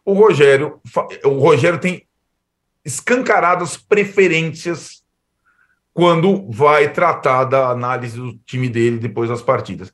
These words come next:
Então, a entrevista coletiva é zero, porque, é, não pra nós, que temos muitos elementos a discutir, mas ela coloca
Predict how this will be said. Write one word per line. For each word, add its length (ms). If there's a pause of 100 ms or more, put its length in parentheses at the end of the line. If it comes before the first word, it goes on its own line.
(220)
Então, 120
a 60
entrevista 380
coletiva 600
é 140
zero, 540
porque, 640 (520)
é, 120
não 220
pra 200
nós, 320
que 80
temos 300
muitos 260
elementos 420
a 60
discutir, 580 (600)
mas 240
ela 160
coloca 1000